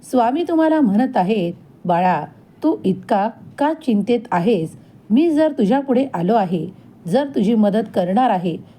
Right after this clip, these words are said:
तर तुला काहीही जड नाही. ज्या क्षणाला तू प्रार्थना केली आहे, त्या क्षणापासून तुझे संकट दूर करण्यासाठी माझे आशीर्वाद पाठवले आहे. विश्वास ठेव, तुझ्या सर्व काही गोष्टींसाठी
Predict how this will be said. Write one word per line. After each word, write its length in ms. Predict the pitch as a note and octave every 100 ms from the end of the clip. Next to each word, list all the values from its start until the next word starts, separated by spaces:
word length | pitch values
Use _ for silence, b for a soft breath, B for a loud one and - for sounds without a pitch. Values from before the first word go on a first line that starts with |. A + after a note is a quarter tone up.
| - -
तर 200 | C#4 D4 D4
तुला 180 | B3
काहीही 520 | A#3 G#3+ F#3+ A3+ A#3 A#3
जड 360 | F3+ A#3 A#3
नाही. 320 | G3 E3 D#3+ - B B -
ज्या 200 | G3 D4
क्षणाला 520 | D4 - B3 C#4+ F#3 - - - D4+
तू 80 |
प्रार्थना 560 | C#4 A3+ F3+ F3 A3+ B3
केली 300 | B3 F#3+ B3+
आहे, 280 | A3+ G3+ F3+ B B -
त्या 160 | G3+ A#3
क्षणापासून 800 | - A3+ E3+ A#3+ C4+ G#3+ F#3 D#3+ B B -
तुझे 240 | B3+ A#3+ A#3
संकट 520 | A3+ F#3 F#3 A3+ F#3 - - -
दूर 240 | G3+ E4 E4+
करण्यासाठी 720 | B3 A3 B3+ A#3+ F3+ G#3+ G3 - - -
माझे 260 | G#3 F3+ G#3+
आशीर्वाद 640 | F3+ E3+ B3+ A#3+ G3+ G#3 G#3+
पाठवले 380 | G3 E3+ A3 A#3+
आहे. 360 | F#3+ E3 E3 D#3+ B B B -
विश्वास 520 | G#3 G#3 G#3 G3+ G3
ठेव, 260 | G3+ A3+ F#3+ B B - -
तुझ्या 360 | C4+ B3+ G#3+ G#3+ - - -
सर्व 260 | B3 C#4+
काही 260 | D#4 C4+ C4
गोष्टींसाठी 840 | F#3+ F3 E3+ B3 A3 F#3+ G3 F3+